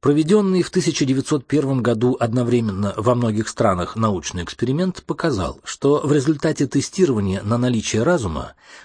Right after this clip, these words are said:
мыши получили шесть очков из двадцати возможных по серии тестов. Тот же эксперимент повторили в тысяча девятьсот шестьдесят пятом году. Страны и тесты были те же, но теперь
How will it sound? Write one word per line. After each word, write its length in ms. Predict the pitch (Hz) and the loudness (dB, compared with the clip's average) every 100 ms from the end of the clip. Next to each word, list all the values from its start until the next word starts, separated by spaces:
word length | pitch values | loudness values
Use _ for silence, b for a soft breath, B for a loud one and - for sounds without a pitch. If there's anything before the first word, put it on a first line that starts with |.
| B | B
мыши 400 | 117 202 - 92 | 0 2 2 -2
получили 580 | - 120 139 - 160 - - | -2 0 0 0 0 0 -2
шесть 380 | - 139 - | 0 0 0
очков 460 | 92 - 180 185 - _ | -6 0 0 0 -4 _
из 120 | 135 | -6
двадцати 420 | 120 123 - 110 90 | -2 -2 -2 -4 -4
возможных 600 | 87 110 156 156 147 - | -2 -2 0 -2 -6 -2
по 160 | 135 | -2
серии 300 | - 90 87 | 0 -4 -4
тестов. 500 | - - - - - _ _ _ b b b b b - | -6 -10 -12 -20 -20 _ _ _ b b b b b -2
Тот 200 | 95 80 | -2 0
же 100 | 101 | -4
эксперимент 600 | - 156 160 180 170 - B _ | -2 -2 0 0 -2 -10 B _
повторили 480 | 156 - 160 190 190 | -4 0 2 2 0
в 60 | |
тысяча 360 | - 180 180 180 | 0 -2 0 -2
девятьсот 480 | 151 139 - 156 - | 0 -2 -2 -4 -2
шестьдесят 500 | - 143 135 135 147 | -2 0 0 0 -2
пятом 300 | - 104 82 | 0 -4 -4
году. 340 | 71 58 64 - _ _ _ _ | -8 -8 -12 -20 _ _ _ _
Страны 520 | - - 143 143 151 | -12 0 2 2 0
и 80 | - | -6
тесты 380 | - 95 - 127 | -4 -4 -4 -4
были 200 | 104 113 | 0 -2
те 280 | 135 190 85 | 2 0 0
же, 180 | 67 - _ _ | -6 -14 _ _
но 200 | 120 120 | -2 -2
теперь 480 | - 71 76 90 | -2 -6 -6 -8